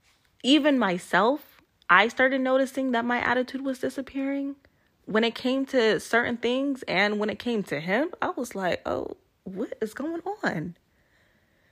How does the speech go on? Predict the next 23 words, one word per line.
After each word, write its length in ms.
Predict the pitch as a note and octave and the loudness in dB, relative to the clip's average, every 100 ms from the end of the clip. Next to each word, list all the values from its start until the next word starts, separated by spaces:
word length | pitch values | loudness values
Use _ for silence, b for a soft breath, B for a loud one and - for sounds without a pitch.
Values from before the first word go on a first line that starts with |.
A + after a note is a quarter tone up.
| _ _ _ _ _ _ _ - | _ _ _ _ _ _ _ 4
And 720 | A3+ B3 A#3+ A#3 A3+ A3 G#3 - _ _ _ _ _ - | 8 10 10 8 6 2 -4 -10 _ _ _ _ _ -10
then 800 | E3 G#3+ D#4 E4 B3 G#3 G#3+ A#3+ _ _ _ _ _ _ _ _ _ - | 4 6 6 4 4 0 -4 -12 _ _ _ _ _ _ _ _ _ 0
I 120 | G3 | 2
started 260 | G#3 A#3+ A3+ | 2 2 2
letting 260 | G#3+ G#3 G3 | 4 2 2
my 140 | E3+ | 0
guard 340 | - A#3 D#4 | 2 4 4
down 160 | G#3 D#3+ | 4 0
a 80 | D#3 | -2
lot 240 | D#3 - | -6 -8
more 200 | - - | -10 -10
'cause, 460 | - F3 E3+ F3+ - _ - | -4 -2 -2 -6 -14 _ -8
bruh, 320 | F3 E3+ A#2 | -2 -2 -2
my 340 | - F3 C#4 F4 | 0 2 2 0
guard 720 | C4 G3 G3+ A3 A#3 A#3+ A3+ E3 | 2 4 6 4 2 0 -2 -10
be 300 | E3 E3 - _ _ _ | -10 -10 -14 _ _ _
up. 460 | F3 F3 E3+ - - _ _ _ _ _ _ _ _ _ _ _ - | 4 6 6 2 -20 _ _ _ _ _ _ _ _ _ _ _ 6
It, 340 | B3+ C#4 - | 8 10 6
it, 400 | - B3+ C#4+ C4+ - _ - | 6 8 8 6 0 _ -2
it 360 | A3 C4 A3+ | 4 4 4
be 200 | F#3+ D#3+ - - | 0 -4 -4 2
up, 440 | F3 E3 - - _ _ _ _ - | 4 6 4 -2 _ _ _ _ -16
okay? 520 | D#3+ - F3+ E3+ E3 | -12 -2 4 6 4